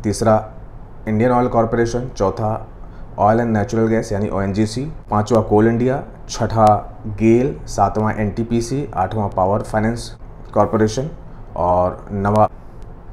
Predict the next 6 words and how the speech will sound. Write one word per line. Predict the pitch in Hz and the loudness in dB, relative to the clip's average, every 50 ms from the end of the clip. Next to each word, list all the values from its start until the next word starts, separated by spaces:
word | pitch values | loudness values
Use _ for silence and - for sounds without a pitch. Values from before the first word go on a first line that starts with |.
| - - - - - - - - | -16 -16 -16 -16 -14 -14 -12 -6
Moil | 85 92 95 107 117 | 0 4 4 6 6
Limited | 123 123 127 117 120 139 156 160 - - - | 6 4 2 0 0 -2 -2 -2 -6 -8 -6
और | 90 85 87 87 82 | -6 -4 -4 -4 -2
दसवां | 92 90 - 107 110 143 - - - - 87 90 | -4 -2 -2 -4 -4 -4 -6 -8 -10 -10 -4 2
Rake | 110 127 139 151 165 - - - - - - - | 4 6 6 6 4 0 -4 -10 -10 -10 -8 -6
Limited। | 80 82 82 80 78 78 76 | -6 -6 -6 -6 -6 -8 -8